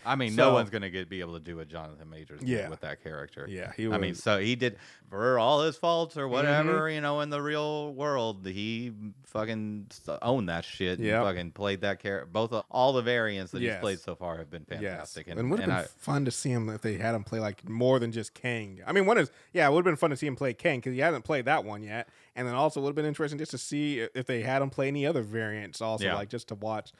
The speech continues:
Speaker 2: So, but then our, our, kinda our closing thing we get is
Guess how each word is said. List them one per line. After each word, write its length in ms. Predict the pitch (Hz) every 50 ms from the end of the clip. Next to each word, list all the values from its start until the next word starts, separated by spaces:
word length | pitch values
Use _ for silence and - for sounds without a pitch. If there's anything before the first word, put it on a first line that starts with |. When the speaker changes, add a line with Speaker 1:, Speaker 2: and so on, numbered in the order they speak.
| - - - - _
Speaker 2:
So, 160 | - - 220 190
but 160 | 196 196 170
then 160 | 202 226 254
our, 120 | 233 220 196
our, 140 | - 202 196
kinda 240 | - 220 220 214 196
our 180 | 185 175 175 170
closing 420 | - - 202 202 202 180 185 180
thing 180 | 170 185 180 170
we 140 | 165 165 147
get 380 | 139 147 160 143 131 135 - _ - - - _ _ -
is 360 | 160 151 151 151 147 135